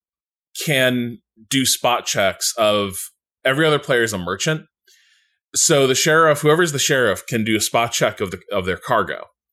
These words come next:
And if their cargo is all legitimate, uh, the sheriff basically gets penalized for having done the inspection,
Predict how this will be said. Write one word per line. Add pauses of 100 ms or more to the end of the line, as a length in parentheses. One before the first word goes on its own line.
(640)
And (100)
if
their
cargo
is
all
legitimate, (540)
uh, (540)
the
sheriff
basically
gets
penalized (440)
for
having
done
the
inspection,